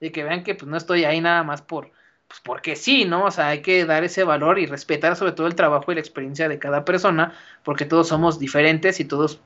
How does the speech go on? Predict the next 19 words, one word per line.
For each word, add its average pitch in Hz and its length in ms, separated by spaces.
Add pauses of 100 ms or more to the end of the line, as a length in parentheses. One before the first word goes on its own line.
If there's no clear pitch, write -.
(140)
trabajamos 143 480
diferente, 156 420
¿no? 202 200 (260)
Yo 185 100
creo 240 120
que 247 80
es 226 100
algo 240 140
que 202 80
tenemos 196 260
que 208 80
entender 202 380
nosotros, 214 580 (380)
pero 143 220
pues 147 140
ya 185 160
poco 196 200
a 190 80
poquito 165 600